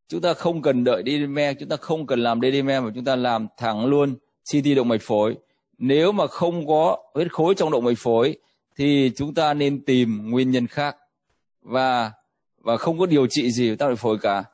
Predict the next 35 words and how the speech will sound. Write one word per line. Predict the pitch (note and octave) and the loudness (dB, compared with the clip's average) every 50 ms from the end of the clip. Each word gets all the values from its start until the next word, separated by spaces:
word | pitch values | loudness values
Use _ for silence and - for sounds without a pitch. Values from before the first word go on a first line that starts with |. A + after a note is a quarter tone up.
| _ _ _ _ _ _ - | _ _ _ _ _ _ -4
Nếu | C3 D3+ E3 F3+ G3 G#3+ A3+ | 0 2 2 4 2 2 2
như | A3 G#3+ G3+ G3 F#3+ F3 D3+ D#3 - _ | 2 4 4 4 4 2 0 -4 -6 _
có | - D3+ E3 | 0 2 2
huyết | F3+ F#3 E3 | 2 0 0
khối | - E3 F3 | 0 0 0
trong | F3 F3 | 0 0
động | D#3+ C#3 | 0 0
mạch | B2+ B2 | 0 0
phổi | - A#2 A#2 | 0 0 0
thì | A#2+ C3 A#2 | 0 0 -4
chúng | C#3 C3 | -2 -2
ta | C3+ B2+ | -2 0
điều | B2 A#2+ A2+ G#2 - | 2 0 0 -2 -4
trị, | - - A#2+ - - _ _ _ _ _ _ | -8 -8 -8 -10 -10 _ _ _ _ _ _
và | - G#2+ | -6 -6
chúng | B2+ D3 D3+ | -4 -2 0
ta | D3 C3+ C3 C3 | 2 2 2 2
điều | B2 A#2+ A#2 A2 G#2+ | 2 2 2 2 0
trị | - B2+ G2+ - | -4 -6 -4 -2
theo | - D3 | -2 -2
cái | C3+ - - D#3+ | -2 -4 -8 -6
phác | C#3+ F3+ E3+ D#3 | -6 -4 -4 0
đồ | C#3+ B2+ A#2 A2 G2 - | 0 2 2 0 0 -2
của | - A2+ A2 A2 | -2 0 0 0
những | A#2+ C#3 A#2+ A#2 | 0 -2 -4 -2
người | C#3+ C3+ B2 A2 G#2 | 0 0 0 0 0
mà | G#2+ G#2+ G2+ - _ _ _ _ _ _ - | -2 -4 -6 -8 _ _ _ _ _ _ -8
huyết, | C#3+ B2 A#2+ - _ _ | -8 -8 -8 -12 _ _
tác | - E3+ | -4 -2
động | E3 B2+ A#2 | -2 -2 -4
phổi | A2+ - A2+ G#2+ | -2 -4 -4 -4
huyết | G#2+ C3 C3 | -2 -2 -2
động | B2+ A#2 - - | -2 -4 -4 -4
ổn | G2+ G2+ G#2 | -4 -4 -2
định. | - - | -4 -6